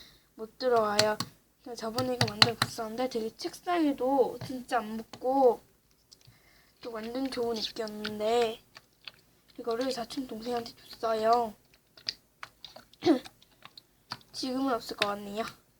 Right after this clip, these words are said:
되게 오래된 거라 가지고. 아무튼 되게 좋아요.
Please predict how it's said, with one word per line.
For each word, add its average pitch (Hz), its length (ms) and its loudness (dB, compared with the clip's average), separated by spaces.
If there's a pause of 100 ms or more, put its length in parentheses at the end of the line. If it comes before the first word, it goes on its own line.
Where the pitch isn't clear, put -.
되게 226 200 -6 (520)
오래된 294 500 6
거라 208 220 -2
가지고. - 420 -8 (3000)
아무튼 233 340 -10
되게 247 300 0
좋아요. 202 300 0